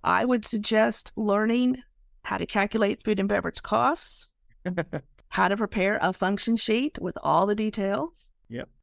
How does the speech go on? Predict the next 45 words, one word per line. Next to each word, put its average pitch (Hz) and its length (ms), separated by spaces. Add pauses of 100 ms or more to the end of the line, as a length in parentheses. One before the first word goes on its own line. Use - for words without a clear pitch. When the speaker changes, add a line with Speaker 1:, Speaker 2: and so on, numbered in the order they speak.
(160)
Speaker 1:
and 170 160
learn 196 280
how 185 160
to - 200
estimate 196 560
guarantees 185 760
on - 300
all 80 200
of 98 80
your 92 320
F 82 200
and 92 100
B 80 120
functions. - 840 (560)
Speaker 2:
Which 135 140
is 147 140
a 143 60
skill 196 220
in 190 80
itself, 147 440
I - 120
feel 120 240
like. 110 260 (280)
Speaker 1:
It 254 180
is. 220 440
And 196 160
these 247 220
functions 220 380
are 190 100
just 220 320
as - 140
important 196 360
today 104 380
as 98 100
they - 140
were 190 240
when 101 160
I - 100
first 180 260
started - 460
many 95 240
years 165 300
ago. - 440 (260)
Speaker 2:
It's - 160
crazy. 120 380